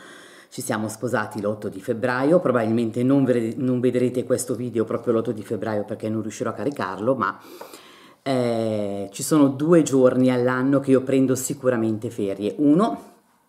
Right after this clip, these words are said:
è il giorno del mio anniversario e uno è il giorno del mio compleanno. Tassativamente io mi prendo sempre questi due giorni di ferie, qualsiasi giorno sia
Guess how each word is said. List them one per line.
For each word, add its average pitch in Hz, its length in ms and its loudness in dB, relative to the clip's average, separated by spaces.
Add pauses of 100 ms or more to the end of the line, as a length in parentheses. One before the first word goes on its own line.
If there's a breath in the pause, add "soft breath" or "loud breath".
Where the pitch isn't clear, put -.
(260)
è 123 80 -4
il 110 120 -2
giorno 107 220 -4
del 104 140 -4
mio 113 100 -4
anniversario 101 720 -4
e 220 80 0
uno 113 340 -2 (360 loud breath)
è - 80 -2
il 214 100 2
giorno 98 460 -8
del 143 160 0
mio 101 480 -4
compleanno. 95 720 -10 (800 soft breath)
Tassativamente 113 1200 -2 (140)
io 120 520 -2 (100)
mi 160 160 -2
prendo 110 340 -4
sempre 101 400 -6
questi 117 280 -6
due 143 120 -2
giorni 98 300 -6
di 104 140 -10
ferie, 90 400 -12 (360 loud breath)
qualsiasi 127 460 0
giorno 110 360 2
sia 180 500 0